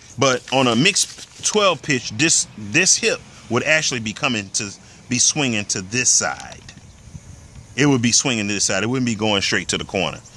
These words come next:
'cause that would be forty-five degrees. So the hip would be swinging closer to the twelve twelve side.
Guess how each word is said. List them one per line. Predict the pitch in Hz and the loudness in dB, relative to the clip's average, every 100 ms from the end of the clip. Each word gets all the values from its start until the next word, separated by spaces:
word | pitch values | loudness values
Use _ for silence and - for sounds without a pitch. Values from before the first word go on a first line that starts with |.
| - - - - - - | -20 -20 -20 -20 -14 -6
'cause | 113 | 0
that | - | 2
would | 113 | 4
be | 107 | 2
forty-five | - 120 95 107 92 | 2 2 2 2 0
degrees. | 90 107 104 82 - - - - - - - - - - - - - - - | 0 -2 -2 -2 -4 -4 -8 -20 -20 -20 -20 -20 -20 -20 -18 -18 -18 -14 -2
So | - 135 117 | 2 2 2
the | 117 | 0
hip | 123 214 151 | 2 0 0
would | 135 | -2
be | 120 | 0
swinging | - 170 165 127 120 - | 0 0 -2 -2 -4 -10
closer | - 170 170 143 117 101 | -4 0 2 2 0 -2
to | - | -4
the | 110 | -4
twelve | 104 147 117 110 | -4 -2 -2 -2
twelve | 135 120 104 | -2 0 0
side. | - 80 69 | 0 0 -2